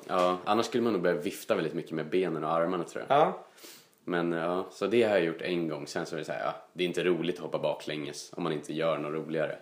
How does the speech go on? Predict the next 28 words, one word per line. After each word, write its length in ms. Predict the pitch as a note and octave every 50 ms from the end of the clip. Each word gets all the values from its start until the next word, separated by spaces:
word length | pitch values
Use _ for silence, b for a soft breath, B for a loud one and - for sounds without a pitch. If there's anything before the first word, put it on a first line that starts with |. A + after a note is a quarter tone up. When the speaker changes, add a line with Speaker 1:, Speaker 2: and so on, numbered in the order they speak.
| - -
Speaker 2:
Det 140 | A2+ G#2+
är 40 | A2+
ganska 280 | - G#3+ G#3+ - - A2
läskigt 400 | A#2 C3 C3 - - - F#3+ A#3+
att 60 | -
hoppa 120 | D#3 A#2
baklänges, 420 | A#2+ A#2 A2+ - - B2 A#2+ A#2+ -
speciellt 340 | - - - - D3 D3 D3
från 120 | D3+ B2+
högre 320 | B2+ A#2 A2+ A2 A2 A2
höjder. 360 | A2 A#2+ A2 A2 - C#3+ C#3+ B2
Jag 140 | A#2+ B2
hoppar 180 | C3 - - B2
från 140 | - C3 A#2
femman 500 | - - D#3 C#3 C3+ D#3+ G3+ G#3 D#3 A#2+
och 60 | A#2 - B2+ B2 B2
det 120 | C#3 D3+
vet 240 | D3 B2+ A2 - -
jag 80 | A#2 A2+
alla 100 | A2 A2 A2
gånger 180 | A2+ A2 A2
i 40 | A2
veckan. 260 | A#2 A#2 - C3+ A#2 G#2
Säkerligen 680 | G#2 - - - D3+ C3 A#2+ - - D3+ D#3+ C#3+ C3 A2+
sju 120 | - B2+
och 20 | B2 A#2+
en 40 |
halv, 240 | C3+ D#3 B2+ A2 G#2+